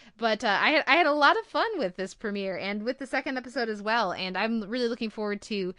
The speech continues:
where this is, where this is heading. And I think for those who would like to have, um, a,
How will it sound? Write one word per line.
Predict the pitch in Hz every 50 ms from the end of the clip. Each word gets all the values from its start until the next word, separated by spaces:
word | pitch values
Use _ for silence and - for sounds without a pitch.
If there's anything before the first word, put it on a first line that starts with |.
| - - - _
where | 208 214 214
this | 185 208 196 - 202
is, | 190 185 175 - - - _ _ _ _ _ _ _ _ _ _ _
where | 214 214 214 214 208
this | 196 214 202 - - -
is | - 196 190 -
heading. | 277 359 359 208 165 160 160 170
And | - - 208 196 190 185
I | 151 220
think | 220 285 247 233 -
for | - - 233
those | 208 240 240 233 226 226 226 - - - - - - - - _ _
who | - 247 233 226
would | 214 202 220 190
like | 208 220 220 233 254 - - - _ _ _ _ _ -
to | - 226 208
have, | 202 226 208 202 196 202 208 -
um, | - 190 196 190 185 180 175 147 - -
a, | - 220